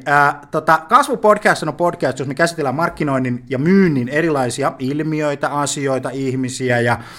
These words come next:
oikeastaan aika lailla vapaamuotoisesti on, on, on vedetty tätä settiä, ja, ja tota, ää,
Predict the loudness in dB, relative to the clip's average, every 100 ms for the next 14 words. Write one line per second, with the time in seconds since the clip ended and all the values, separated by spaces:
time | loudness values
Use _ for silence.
0 | -8 -2 0 4 6 8 8 8 8 6
1 | 6 2 2 -2 0 0 0 -2 -2 0
2 | 2 4 2 2 -4 -4 -2 0 -2 -2
3 | 0 0 -2 -8 -18 -8 -4 -4 -2 0
4 | -2 -4 -4 -4